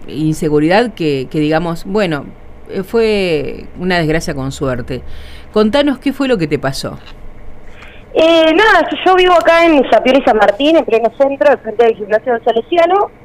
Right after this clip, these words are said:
Speaker 2: Eh, bueno, nada, entro a laburar, me levanto a las ocho de la mañana, porque entro a laburar a las nueve, y me levanté al baño, tipo entre las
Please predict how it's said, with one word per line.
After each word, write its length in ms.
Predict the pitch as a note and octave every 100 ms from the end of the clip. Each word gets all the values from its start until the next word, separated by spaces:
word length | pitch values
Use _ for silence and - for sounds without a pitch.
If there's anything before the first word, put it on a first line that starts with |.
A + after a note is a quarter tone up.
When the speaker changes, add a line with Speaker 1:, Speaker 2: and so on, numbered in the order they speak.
| - -
Speaker 2:
Eh, 560 | G#3+ G3+ G3 F#3+ F#3 F3+
bueno, 180 | A#3 G#3+
nada, 300 | A3+ G3+ F#3+
entro 180 | G#3 A3+
a 40 |
laburar, 520 | G3+ F#3 G#3 A3+ A3+ G3+
me 100 | F#3
levanto 260 | G3+ A3+
a 40 | B3
las 100 | A#3
ocho 120 | A3+
de 60 | C4
la 60 | G#3
mañana, 420 | G#3 A3+ C4+ D#4
porque 220 | G#3 G3
entro 160 | G3 G#3
a 40 |
laburar 260 | F#3+ F#3+ G#3
a 60 | G#3+
las 40 | G#3+
nueve, 360 | D4 D#4 F4 G#4 - - - - - - -
y 220 | C4 B3+
me 100 | B3
levanté 380 | B3 B3 B3+ E4
al 120 | F4
baño, 400 | F#4 G4 F#4+ G4+ A4 A#4 - - -
tipo 380 | B3+ A#3+ A#3 G#3
entre 240 | G#3 G#3
las 200 | G#3 F#3+